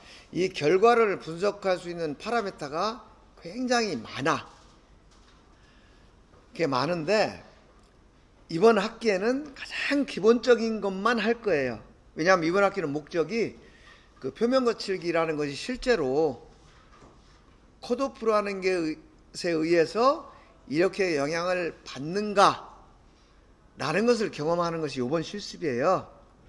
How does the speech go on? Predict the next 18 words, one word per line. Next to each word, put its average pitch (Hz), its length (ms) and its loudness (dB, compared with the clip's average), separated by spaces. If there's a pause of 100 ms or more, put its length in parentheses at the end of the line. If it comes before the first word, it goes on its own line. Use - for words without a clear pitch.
(240)
그리고 202 540 2 (400)
이 151 180 4
학기 233 360 8
때 220 120 4
가서 180 460 0
또 196 440 0 (640)
좀 175 220 -8
더 170 120 2
향상된 214 580 -4
실습을 190 420 -10
할 185 120 -6
거기 175 220 -8
때문에 151 560 -6 (380)
오늘은 170 580 0 (480)
그 - 80 -8
파라미터 220 540 -2
중에서 151 640 -4 (880)
요거, 175 540 0